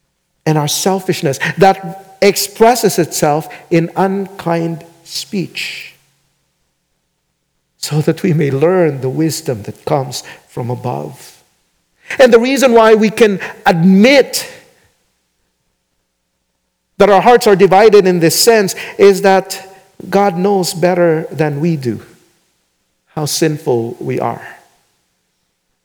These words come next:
That's why he gave us this text. And the great thing is that he, knowing the depths of our depravity, loves us anyway.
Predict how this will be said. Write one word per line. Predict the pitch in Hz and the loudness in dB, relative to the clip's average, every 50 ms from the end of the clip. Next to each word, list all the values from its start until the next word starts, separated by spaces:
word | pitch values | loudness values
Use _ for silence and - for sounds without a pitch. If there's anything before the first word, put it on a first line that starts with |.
| _ _ _ - | _ _ _ -4
That's | 143 151 - | -4 -2 0
why | 180 165 151 | 0 2 2
he | 160 151 | 0 0
gave | 131 143 160 160 151 139 | -2 0 0 0 0 -2
us | 117 - - | -4 -6 -4
this | - 131 113 - - | -4 -4 -4 -4 -6
text. | - - - - 135 135 - - - - - - - - - - - _ _ _ _ _ _ _ _ _ _ _ _ _ _ _ _ _ _ _ _ _ _ _ _ _ _ _ _ _ _ _ _ _ _ _ _ _ _ _ _ _ _ _ - | -8 -6 -6 -6 -6 -6 -8 -12 -12 -10 -10 -12 -16 -18 -20 -20 -20 _ _ _ _ _ _ _ _ _ _ _ _ _ _ _ _ _ _ _ _ _ _ _ _ _ _ _ _ _ _ _ _ _ _ _ _ _ _ _ _ _ _ _ -4
And | 151 151 | -2 -2
the | 147 | 0
great | 143 165 170 170 - | 2 0 0 0 0
thing | 185 170 160 | -2 -2 -2
is | 151 135 - | -4 -4 -4
that | 147 131 - | -4 -4 -4
he, | - 180 160 139 123 123 - - _ _ _ _ _ _ _ _ _ _ _ - | -6 -8 -6 -8 -8 -12 -14 -18 _ _ _ _ _ _ _ _ _ _ _ -4
knowing | 147 151 175 202 220 220 208 190 180 170 160 151 - - - - - _ _ _ _ _ _ _ _ _ _ _ _ _ _ _ _ - | 0 2 4 4 6 6 6 6 4 2 0 -6 -10 -16 -20 -20 -20 _ _ _ _ _ _ _ _ _ _ _ _ _ _ _ _ 0
the | 170 156 | 0 0
depths | 135 135 180 196 208 - - - - - | 2 2 0 0 0 -2 -6 -10 -12 -8
of | - - 165 151 170 | -4 -4 -2 0 0
our | 165 165 156 | 0 0 0
depravity, | 147 151 - - - 180 175 165 147 147 - - - 120 113 117 120 - - _ _ _ _ _ _ _ _ _ _ _ _ _ _ _ _ _ _ _ _ _ _ _ _ _ _ _ _ _ _ _ _ _ _ _ _ _ _ _ _ - | -4 -6 -6 -4 -4 -2 -2 -2 -4 -6 -6 -8 -8 -8 -8 -8 -10 -12 -16 _ _ _ _ _ _ _ _ _ _ _ _ _ _ _ _ _ _ _ _ _ _ _ _ _ _ _ _ _ _ _ _ _ _ _ _ _ _ _ _ -4
loves | 151 147 147 139 | -2 -2 -2 -2
us | 156 143 - | -2 -2 -2
anyway. | 151 147 156 156 135 101 95 | -2 -2 -4 -4 -6 -8 -12